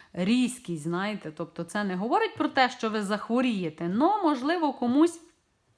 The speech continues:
м, потрібно сходити, м, до стоматолога,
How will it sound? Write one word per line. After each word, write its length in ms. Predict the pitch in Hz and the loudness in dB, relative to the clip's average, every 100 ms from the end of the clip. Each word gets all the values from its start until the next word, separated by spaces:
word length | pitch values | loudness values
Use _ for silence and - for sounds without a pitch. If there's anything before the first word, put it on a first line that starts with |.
| _ _ _ - | _ _ _ -2
м, 500 | 202 185 170 175 175 | 0 0 -2 -4 -4
потрібно 500 | 214 208 277 202 196 | -2 0 0 0 -2
сходити, 680 | 185 - 196 208 180 170 156 - - - | -4 -4 0 -2 -2 -6 -8 -14 -20 -10
м, 200 | 170 160 | -6 -4
до 120 | 156 160 | -4 -6
стоматолога, 1000 | - - 175 175 302 311 294 269 294 | -6 -2 -2 0 2 2 2 2 2